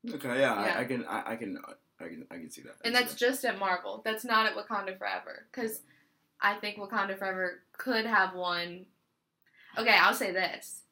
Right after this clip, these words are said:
Speaker 2: I think when it came out, Black Panther could have won Best Picture, but I don't think Wakanda Forever could have.
Speaker 1: I don't think either of them ever could have won.
Speaker 2: Black Panther? For, like, twenty, what, eighteen, seventeen when it
Speaker 1: Yeah,
Speaker 2: came out?
Speaker 1: yeah, twenty, yeah,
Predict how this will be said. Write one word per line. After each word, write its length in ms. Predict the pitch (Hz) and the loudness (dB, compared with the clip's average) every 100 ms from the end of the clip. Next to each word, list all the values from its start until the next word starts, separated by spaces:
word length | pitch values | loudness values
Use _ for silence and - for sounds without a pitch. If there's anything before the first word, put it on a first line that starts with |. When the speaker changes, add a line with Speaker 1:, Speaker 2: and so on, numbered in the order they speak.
| _ | _
Speaker 2:
I 100 | 226 | 2
think 380 | 269 277 226 - _ | 4 0 -2 -12 _
when 240 | 214 214 208 | -8 -4 -4
it 100 | - | -4
came 200 | 220 185 | -4 0
out, 320 | 185 254 - - _ | 2 0 -4 -12 _
Black 340 | 220 196 190 - | 4 6 6 0
Panther 340 | 208 208 190 - | -6 -4 -6 -4
could 160 | 196 | -6
have 160 | 202 185 | -4 -4
won 260 | 180 170 175 | -4 -6 -4
Best 220 | 180 185 | -4 -4
Picture, 440 | 214 208 254 277 285 _ _ _ _ _ _ | -8 -6 -4 -4 -6 _ _ _ _ _ _
but 80 | 233 | -12
I 120 | 233 | -4
don't 140 | 262 320 | -2 -2
think 220 | 330 233 | -2 -6
Wakanda 240 | 220 202 | -6 -8
Forever 280 | 185 - - | -8 -10 -10
could 120 | - - | -14 -18
have. 100 | - _ _ _ _ _ _ _ _ _ _ _ _ _ - - | -18 _ _ _ _ _ _ _ _ _ _ _ _ _ -18 -10
Speaker 1:
I 60 | |
don't 100 | 110 | -8
think 120 | 98 82 | -6 -8
either 120 | 82 | -10
of 60 | 71 | -14
them 80 | 69 - | -18 -14
ever 240 | 71 - - | -14 -14 -18
could 120 | - | -18
have 100 | 73 - _ | -18 -20 _
won. 160 | - - - | -20 -14 2
Speaker 2:
Black 320 | 302 320 - | 4 4 2
Panther? 500 | - 302 269 269 370 480 - _ _ _ _ _ _ _ | -2 2 2 6 4 4 -4 _ _ _ _ _ _ _
For, 300 | - 349 302 226 | 4 6 8 4
like, 240 | 285 277 | 2 0
twenty, 600 | - 320 311 311 294 226 | -4 0 0 0 -6 -10
what, 220 | 226 247 - - | -2 -2 -2 -6
eighteen, 380 | 262 262 311 311 | -6 -6 -10 -6
seventeen 560 | 294 285 294 320 330 | -4 -4 -6 -6 -6
when 120 | 320 294 | -6 -8
it 100 | 233 | -6
Speaker 1:
Yeah, 80 | 294 | -2
Speaker 2:
came 40 | |
out? 160 | 311 - | -2 -2
Speaker 1:
yeah, 60 | - | -6
twenty, 240 | - 110 104 | -10 -10 -10
yeah, 120 | - | -12